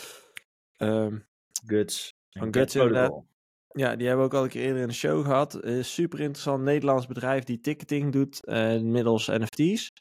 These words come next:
Speaker 2: Mhm.
Speaker 1: En, ehm, ja, dat is, dat is ook zoiets eigenlijk, hè. Je koopt gewoon een ticket, utility,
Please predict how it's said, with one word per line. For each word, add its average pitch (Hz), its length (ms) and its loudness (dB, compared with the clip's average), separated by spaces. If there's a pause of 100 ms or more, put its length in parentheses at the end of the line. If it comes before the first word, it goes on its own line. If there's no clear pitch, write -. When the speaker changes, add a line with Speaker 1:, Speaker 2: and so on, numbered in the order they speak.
(180)
Speaker 2:
Mhm. 98 320 -8
Speaker 1:
En, 117 460 0
ehm, 110 580 2 (260)
ja, 110 180 -2
dat 104 180 -4
is, 110 120 -4
dat 117 180 2
is 107 80 -2
ook 117 160 -2
zoiets 113 300 -4
eigenlijk, 104 360 -4
hè. 107 80 -2
Je 117 220 0
koopt 127 280 4
gewoon 120 180 2
een 110 120 -2
ticket, 117 400 -2
utility, 117 680 0